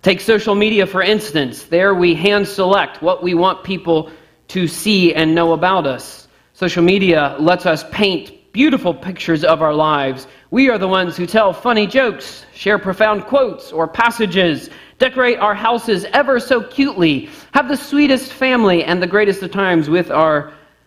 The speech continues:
besties. Looking at our lives through the lens of social media, it would often appear as if we have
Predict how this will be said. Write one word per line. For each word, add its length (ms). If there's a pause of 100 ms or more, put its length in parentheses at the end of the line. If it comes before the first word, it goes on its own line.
(200)
besties. 680 (1900)
Looking 220
at 120
our 100
lives 420
through 180
the 100
lens 240
of 80
social 300
media, 440 (280)
it 80
would 160
often 320
appear 280
as 160
if 140
we 140
have 680